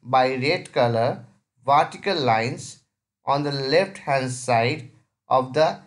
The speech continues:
editor window as shown in the screen. Thanks for watching my videos. Keep supporting me like this. Please share my videos with your nearest one. And don't forget to subscribe my channel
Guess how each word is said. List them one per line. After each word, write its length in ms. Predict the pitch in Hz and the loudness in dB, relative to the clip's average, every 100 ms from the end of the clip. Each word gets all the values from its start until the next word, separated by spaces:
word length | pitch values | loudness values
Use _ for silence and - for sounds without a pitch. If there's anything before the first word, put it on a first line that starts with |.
| _ | _
editor 460 | - 135 156 170 180 | -4 -4 -2 0 2
window 640 | 151 120 104 110 147 - - _ _ _ _ - | 2 -2 -2 -2 -4 -8 -20 _ _ _ _ 4
as 380 | 143 170 170 - - | 6 6 4 -8 -14
shown 480 | - - 160 175 170 | -8 0 2 2 -2
in 220 | 135 131 | -6 0
the 120 | 127 | 0
screen. 580 | 123 - 151 117 101 - _ _ _ _ _ _ _ _ _ _ _ _ | -2 -6 -4 -4 -4 -12 _ _ _ _ _ _ _ _ _ _ _ _
Thanks 220 | 139 156 | -10 -10
for 200 | - 131 | -10 -10
watching 320 | 120 117 123 120 | -10 -10 -12 -12
my 120 | 113 | -10
videos. 560 | 110 107 113 147 165 - _ _ _ _ _ _ _ _ _ _ _ _ _ | -10 -12 -10 -10 -14 -20 _ _ _ _ _ _ _ _ _ _ _ _ _
Keep 180 | 180 185 | -12 -10
supporting 560 | - 135 131 131 131 123 | -8 -6 -6 -8 -8 -8
me 220 | 117 117 113 | -10 -12 -6
like 300 | 113 107 101 | -6 -4 -8
this. 380 | 147 - - - _ _ _ _ _ _ _ _ | -10 -12 -16 -20 _ _ _ _ _ _ _ _
Please 360 | 170 190 190 - _ | -6 -6 -6 -16 _
share 300 | - - 151 | -16 -4 -2
my 140 | 143 131 | -2 -4
videos 580 | 120 117 117 113 110 113 | -4 -8 -6 -6 -8 -12
with 180 | 110 | -12
your 140 | 113 104 | -10 -10
nearest 400 | 110 120 131 135 | -8 -8 -8 -8
one. 260 | 135 165 - _ _ _ _ _ _ _ _ 139 | -8 -8 -16 _ _ _ _ _ _ _ _ -8
And 160 | 120 | -6
don't 200 | 135 170 | -6 -6
forget 460 | 170 143 135 135 - | -6 -6 -6 -8 -10
to 80 | 127 | -12
subscribe 500 | - 113 - 147 147 | -12 -10 -2 -2 -2
my 180 | 127 | -8
channel 400 | 117 120 113 113 | -8 -8 -6 -8